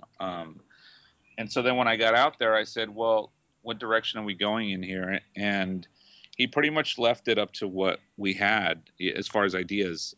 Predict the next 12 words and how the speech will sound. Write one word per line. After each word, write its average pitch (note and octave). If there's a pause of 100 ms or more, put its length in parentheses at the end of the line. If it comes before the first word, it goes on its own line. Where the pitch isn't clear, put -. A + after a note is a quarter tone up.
And, F2+
um, E2+ (600)
I G2+
think A#2
the G#2+
first -
thing G2+
that F2+
I, F2 (140)
that F2
I E2+
recorded, F2